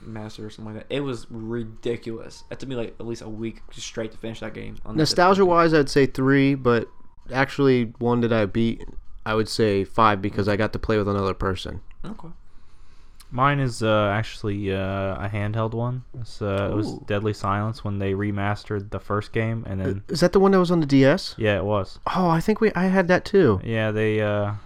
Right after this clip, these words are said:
Speaker 3: they remastered. It's just the first game
Speaker 2: Yeah.
Speaker 3: in classic mode and then, uh, rebirth mode had, uh, like, new puzzles and stuff. But a lot of people were mad about it, apparently. Like, I, I was
Speaker 2: Really?
Speaker 3: just trying to find out what it was
Speaker 2: Yeah.
Speaker 3: called, and, uh, I was looking it up. A lot of people were mad that
Speaker 2: I
Speaker 3: it
Speaker 2: think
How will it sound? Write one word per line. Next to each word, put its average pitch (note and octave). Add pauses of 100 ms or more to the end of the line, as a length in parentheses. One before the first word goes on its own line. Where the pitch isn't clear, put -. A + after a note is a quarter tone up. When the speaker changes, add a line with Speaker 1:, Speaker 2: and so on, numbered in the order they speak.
Speaker 3:
they A2+
remastered. A2+
It's B2
just E3
the -
first A#2+
game C3
Speaker 2:
Yeah. B2
Speaker 3:
in G#2
classic A#2
mode A2
and G2+
then, G2
uh, F#2+
rebirth G2+
mode F#2+
had, F#2+
uh, D#2+ (440)
like, A2
new G#2+
puzzles A#2+
and C3
stuff. - (800)
But G#2
a E2+
lot D3+
of -
people G#3
were B2+
mad G#2
about F#2
it, F2
apparently. F#2+
Like, G2+
I, G#2
I G#2+
was A2
Speaker 2:
Really? E3
Speaker 3:
just B3
trying D3+
to -
find B2+
out A2
what A2
it E2+
was G2 (160)
Speaker 2:
Yeah. A2+
Speaker 3:
called, A2+
and, G2+
uh, G2
I -
was G#2
looking A2
it A2
up. A2
A G#2+
lot G#2+
of -
people A2+
were G2
mad F#2+
that -
Speaker 2:
I -
Speaker 3:
it -
Speaker 2:
think D4+